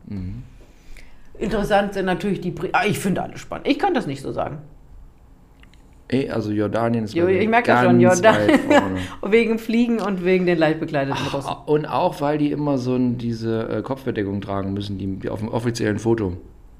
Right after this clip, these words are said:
Speaker 1: müssen die immer sehen, die
Speaker 2: Dieses
Speaker 1: aus
Speaker 2: Geschirrhandtuch mit dem schwarzen, äh,
Speaker 1: Vanessa.
Speaker 2: Topf. Doch, es,
Speaker 1: Vanessa.
Speaker 2: komm, ganz ehrlich, so, das
Speaker 1: Hey.
Speaker 2: ist bei uns klassisch entweder so eine, so eine Festspardecke im, im Allgäu
Speaker 1: <laughs>
Speaker 2: mit diesem
Speaker 1: Vanessa.
Speaker 2: rot-weiß karierten.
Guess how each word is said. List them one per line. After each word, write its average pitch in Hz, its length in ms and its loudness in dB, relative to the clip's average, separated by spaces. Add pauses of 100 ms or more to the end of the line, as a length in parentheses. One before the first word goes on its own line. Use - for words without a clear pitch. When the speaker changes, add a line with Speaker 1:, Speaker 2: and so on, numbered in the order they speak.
(280)
Speaker 1:
müssen 113 240 -4
die 113 60 -4
immer 110 200 -2
sehen, 107 140 -2
die - 80 2
Speaker 2:
Dieses - 240 2
Speaker 1:
aus - 60 -10
Speaker 2:
Geschirrhandtuch 175 580 -2 (680)
mit 165 180 -2
dem 170 120 2
schwarzen, 175 720 2
äh, 156 200 2
Speaker 1:
Vanessa. 107 520 2
Speaker 2:
Topf. 90 60 -10 (180)
Doch, - 200 2
es, - 180 4
Speaker 1:
Vanessa. 110 360 4
Speaker 2:
komm, 247 100 4
ganz 220 240 4
ehrlich, 185 260 4 (180)
so, 214 180 -2
das 226 120 6
Speaker 1:
Hey. 269 100 10
Speaker 2:
ist 285 140 2
bei 233 100 8
uns 330 240 4
klassisch 277 400 2
entweder 233 420 2
so 220 100 2
eine, 208 240 2
so 185 80 0
eine 180 120 4
Festspardecke 262 840 2 (260)
im, 208 160 0 (200)
im 175 160 0
Allgäu 247 500 4 (640)
Speaker 1:
<laughs> - 680 -14
Speaker 2:
mit 220 200 0
diesem 208 180 -2
Speaker 1:
Vanessa. 208 240 2
Speaker 2:
rot-weiß 254 600 4
karierten. 240 520 2